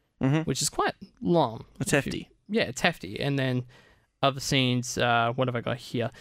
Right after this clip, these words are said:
Speaker 2: The scene when they steal the jet. And the whole point of it is that they steal a jet to fly to this other country. That scene's eight minutes long. The final confrontation between Diana and Max, as soon as she,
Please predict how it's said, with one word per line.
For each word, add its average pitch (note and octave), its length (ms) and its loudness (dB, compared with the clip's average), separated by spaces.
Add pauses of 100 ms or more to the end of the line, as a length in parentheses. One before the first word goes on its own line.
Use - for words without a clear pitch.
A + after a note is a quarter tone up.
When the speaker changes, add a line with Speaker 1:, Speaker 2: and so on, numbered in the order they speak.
(140)
Speaker 2:
The C#3+ 80 0
scene D#3+ 340 4
when C#3+ 140 0
they C3+ 300 4
steal D3 400 0
the B2+ 100 -4
jet. - 540 0 (640)
And C#3+ 100 2
the C#3 60 2
whole D#3+ 180 2
point D#3+ 300 2
of C3+ 80 -2
it - 80 -6
is B2 280 -2
that B2+ 180 -2
they C3 80 0
steal D3+ 280 2
a C3 60 -2
jet B2+ 340 0
to D3 100 -2
fly B2 260 0
to A#2 120 0
this A#2+ 180 -2
other A2+ 140 0
country. B2 440 -2 (400)
That D3 160 4
scene's D3 320 0
eight C#3 160 2
minutes B2 320 -2
long. - 380 -4 (640)
The D3 80 0 (160)
final D3 420 4
confrontation C#3 800 2
between B2+ 320 -2
Diana B2 320 2
and A#2 120 -2
Max, B2 400 0
as C#3 100 0
soon D#3 140 2
as C#3+ 80 0
she, B2 320 -2